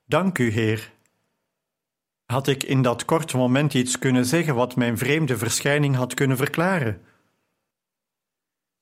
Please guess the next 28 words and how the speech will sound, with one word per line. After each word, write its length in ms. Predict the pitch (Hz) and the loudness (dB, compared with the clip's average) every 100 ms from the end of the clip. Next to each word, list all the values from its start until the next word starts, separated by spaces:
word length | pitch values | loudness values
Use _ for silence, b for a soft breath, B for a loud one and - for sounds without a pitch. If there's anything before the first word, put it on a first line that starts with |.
| _ _ | _ _
Als 260 | - 123 113 | -2 0 0
ik 120 | 123 | -2
had 220 | 123 - - _ - | -2 -2 -10 _ 2
ingestemd 760 | 160 190 127 127 143 131 131 | 4 4 4 2 2 0 0
met 320 | 135 127 - 127 | 0 0 0 0
Damaspia's 680 | 117 127 156 - 127 110 - | 2 2 0 0 0 0 -2
plannen 440 | 123 131 156 160 B B B B | 0 2 2 0 B B B B
en 220 | 147 156 | 0 2
Paria 440 | 156 185 196 147 117 | 2 4 4 4 2
toegestaan 680 | - 165 147 - - 123 123 | 2 2 2 0 2 4 4
mij 140 | 127 | 4
te 100 | 127 | 2
helpen, 580 | 135 156 160 160 156 156 B B B B - | 4 4 2 2 0 -2 B B B B -2
dan 200 | 123 123 | 0 2
zou 160 | 123 | 2
ik 140 | 120 117 | 2 0
nog 160 | 107 | 0
steeds 580 | - - 156 160 - - b b - | 0 2 2 2 -2 -6 b b -2
een 160 | 127 | 0
teleurstelling 800 | 127 127 156 185 - 131 123 123 | 0 2 2 0 0 2 2 2
zijn 220 | 127 123 | 2 0
ge-, 180 | 117 117 - | 0 -4 -4
zijn 320 | - 123 123 | -2 0 0
geweest 500 | 120 117 113 - - b b | 0 0 0 -4 -12 b b
voor 240 | - 196 135 | 0 0 2
vader 400 | 123 113 120 - | 0 0 -2 -2
en 200 | 135 131 | 0 0
zoon. 420 | 131 113 107 | 2 0 0